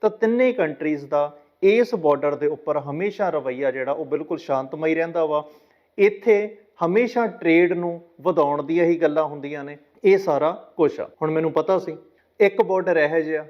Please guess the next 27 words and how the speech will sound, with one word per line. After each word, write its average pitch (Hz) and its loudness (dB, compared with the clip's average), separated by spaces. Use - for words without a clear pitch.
ਜਿਹਦੀ 156 -2
ਤੁਸੀਂ 165 -8
ਹਾਲੇ 151 2
ਵੀ 170 4
ਵੇਟ 147 -2
ਕਰਦੇ 139 0
ਹੋਵੋਗੇ 147 -6
ਤੇ - -20
ਤੁਹਾਨੂੰ 160 -4
ਪਤਾ 151 0
ਸੀ 165 -2
ਉਹ 165 2
ਆਊਗਾ 127 -2
ਤੇ 160 -2
finally 131 -4
ਉਹ 190 -2
ਆ 127 2
ਗਿਆ। 110 -10
ਡੀ 160 0
ਐਮ 151 0
ਜ਼ੈਡ, 127 -2
Demilitarized 165 0
Area, 139 2
ਨਾਰਥ 170 0
ਕੋਰੀਆ, 151 -2
ਸਾਊਥ - -2
ਕੋਰੀਆ। 107 -8